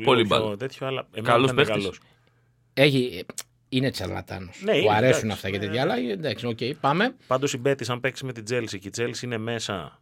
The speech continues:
Speaker 2: στο κομμάτι Champions
Speaker 3: Τσαμ-,
Speaker 2: League
Speaker 3: που
Speaker 2: στην
Speaker 3: θα είναι.
Speaker 2: Αγγλία,
Speaker 3: Μμμ.
Speaker 2: ε, δεν αποκλείω να την περάσει.
Speaker 3: Οκ.
Speaker 2: Λέω. Τσέλια, Φιωρεντίνα.
Speaker 3: Φιωρεντίνα.
Speaker 1: Εντάξει, ναι.
Speaker 2: Τζουγκάρντεν, Ραμπίτ.
Speaker 3: Α,
Speaker 2: Εδώ σε
Speaker 3: κοίτα
Speaker 2: θέλω,
Speaker 3: τώρα,
Speaker 2: κύριε.
Speaker 3: ε,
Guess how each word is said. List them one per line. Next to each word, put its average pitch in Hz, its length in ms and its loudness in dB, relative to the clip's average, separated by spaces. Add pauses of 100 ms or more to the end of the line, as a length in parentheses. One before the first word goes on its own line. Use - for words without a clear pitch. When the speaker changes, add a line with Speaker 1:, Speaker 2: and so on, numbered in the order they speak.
(120)
Speaker 2:
στο - 320 -10 (640)
κομμάτι 98 760 -10
Champions 104 400 -4
Speaker 3:
Τσαμ-, 104 160 0
Speaker 2:
League 101 100 -4
Speaker 3:
που 98 60 -10
Speaker 2:
στην 104 160 -6
Speaker 3:
θα 135 160 2
είναι. 104 120 -2
Speaker 2:
Αγγλία, 95 420 -4
Speaker 3:
Μμμ. 123 360 -2 (400)
Speaker 2:
ε, 107 680 -4 (540)
δεν 156 240 2
αποκλείω 110 440 0
να 95 120 -4
την 90 100 -12
περάσει. 90 420 -4 (680)
Speaker 3:
Οκ. 143 180 -2 (420)
Speaker 2:
Λέω. 98 280 -10 (680)
Τσέλια, 135 280 -2
Φιωρεντίνα. 139 680 -2 (180)
Speaker 3:
Φιωρεντίνα. 123 580 -8 (200)
Speaker 1:
Εντάξει, 104 320 -8
ναι. 120 60 -12 (340)
Speaker 2:
Τζουγκάρντεν, 175 500 0
Ραμπίτ. 156 360 0 (360)
Speaker 3:
Α, 170 60 -14 (800)
Speaker 2:
Εδώ 285 160 4
σε 202 120 6
Speaker 3:
κοίτα 202 140 6
Speaker 2:
θέλω, 160 160 6
Speaker 3:
τώρα, 147 140 0
Speaker 2:
κύριε. 113 140 0
Speaker 3:
ε, - 120 2